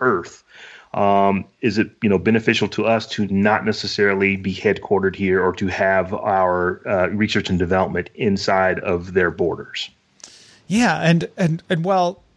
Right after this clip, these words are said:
Speaker 2: to me, to my way of thinking, all of these disputes end up hurting consumers because, uh, it, it's putting up walls, and, and the debate is more about which consumers is it gonna hurt, the ones inside China, the ones inside the U S,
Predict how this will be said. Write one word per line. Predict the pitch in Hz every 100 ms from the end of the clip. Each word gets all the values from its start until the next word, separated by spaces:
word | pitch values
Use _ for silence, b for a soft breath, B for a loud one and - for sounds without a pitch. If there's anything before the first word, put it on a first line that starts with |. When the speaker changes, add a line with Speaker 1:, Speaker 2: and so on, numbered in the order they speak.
| _
Speaker 2:
to | -
me, | 220 294 190 147
to | 147
my | 156 180
way | 160 139
of | 117
thinking, | 135 123 131
all | 156 165 185
of | 147
these | 147 113
disputes | 135 - 139 -
end | 147 139
up | -
hurting | 139 131
consumers | 117 113 - 165 117 107 120
because, | 127 - 123 117 - - -
uh, | 127 117 113 127
it, | 143 -
it's | 175 135
putting | - 175 165 147
up | 123
walls, | 123 139 120 107 127 - B B B 131
and, | 156 143
and | 156 135
the | 127 117
debate | 127 117 170 160
is | 131
more | 151
about | 139 127 117
which | 143 -
consumers | 131 147 135 131 131
is | 120
it |
gonna | 127 120
hurt, | 113 135 -
the |
ones | 104 107 113
inside | 113 151 156 131
China, | 156 151
the | 135
ones | 113 113
inside | 110 120 110
the | 110
U | 120 135
S, | 165 143